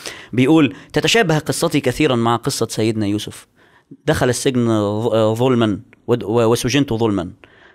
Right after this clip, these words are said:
آه، آه، لديه ق-، آه، لديه أحد عشر أخ. ل-، لدي عشرة، آه، أحد عشر أخ. آه، مش عارف، آه، لديه قدرة على تفسير الأحلام. لدي قدرة على تفسير الأحلام". واحد كتب له ريبلاي، واحد سعودي قال له:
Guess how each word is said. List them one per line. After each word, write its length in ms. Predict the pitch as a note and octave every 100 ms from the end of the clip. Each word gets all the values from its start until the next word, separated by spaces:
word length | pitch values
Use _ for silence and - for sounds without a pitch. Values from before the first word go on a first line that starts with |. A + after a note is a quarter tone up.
| _ -
آه، 680 | G#2+ A2 A2+ A2 A2 G#2+ G#2 G#2 _ _ _ _ - _
آه، 300 | A#2 A#2+ A#2
لديه 340 | A#2+ C3+ E3 D3+
ق-، 240 | - D3
آه، 80 | C#3+
لديه 360 | C#3+ E3 E3 -
أحد 200 | C#3+ C3
عشر 260 | C#3+ C#3 B2+ A#2+ A2+ A2 G#2+ G#2+ G#2 G#2 G2+ A#2+
أخ. 280 | C#3 - - _ _ -
ل-، 260 | A#2 A2 A#2
لدي 300 | B2 C3 A#2
عشرة، 300 | A#2 A#2 G2+
آه، 180 | G#2
أحد 180 | A2+ A#2+
عشر 340 | G#2+ A#2 G#2 G2+
أخ. 220 | - - _ _ _ _ _ -
آه، 1040 | G2+ A#2 A#2 A#2 - A#2 A2+ A2+ G2+ G#2+ - - _ -
مش 220 | G2+ E3
عارف، 300 | E3 E3 D3
آه، 120 | C#3+
لديه 300 | C#3 E3 F3+
قدرة 300 | D3 D#3 C#3
على 180 | C3 B2+
تفسير 340 | B2+ - D3
الأحلام. 500 | B2 A2 B2 C3 A#2 A2 - _ -
لدي 280 | B2+ C#3+ C3+
قدرة 300 | - A#2+ G#2+
على 160 | G#2
تفسير 320 | G#2 - A2+
الأحلام". 480 | G#2+ - - G#2 B2+
واحد 220 | C3+ F3 C#3
كتب 220 | B2+ B2+
له 60 |
ريبلاي، 400 | A#2 A#2 A#2+ G2+ G2+
واحد 160 | E4
سعودي 380 | D4 C3+ B2+ A#2+
قال 120 | B2+
له: 140 | C3+